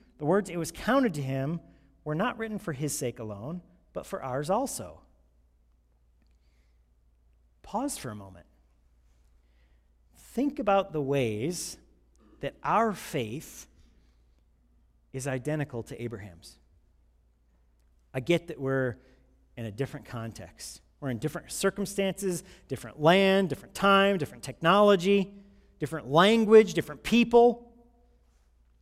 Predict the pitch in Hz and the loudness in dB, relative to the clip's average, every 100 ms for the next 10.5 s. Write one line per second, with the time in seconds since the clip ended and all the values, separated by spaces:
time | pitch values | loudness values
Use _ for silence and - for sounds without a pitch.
0 | _ _ _ 165 185 175 202 226 220 - | _ _ _ 2 2 6 6 6 4 4
1 | 214 214 208 151 156 202 202 - 160 165 | 6 6 2 4 6 6 2 -2 -2 -2
2 | 170 156 160 - - 240 233 - 170 151 | -2 -2 -4 -8 0 0 0 0 2 2
3 | 147 - - 151 170 202 226 196 - - | 0 -6 -12 -2 -2 2 4 4 0 -10
4 | - _ 170 185 208 202 151 120 87 - | -18 _ -4 8 8 8 4 0 -6 -20
5 | _ _ _ _ _ _ _ _ _ _ | _ _ _ _ _ _ _ _ _ _
6 | _ _ _ _ _ 170 170 175 143 143 | _ _ _ _ _ 2 4 4 2 -2
7 | 131 160 139 123 139 123 - - 117 123 | -2 -6 -6 -4 -4 -6 -8 -14 -10 -8
8 | 123 - 76 - _ _ _ _ _ _ | -8 -12 -18 -20 _ _ _ _ _ _
9 | _ _ _ _ _ _ _ _ - 170 | _ _ _ _ _ _ _ _ -6 -6
10 | 113 110 139 - | -6 -8 -8 -10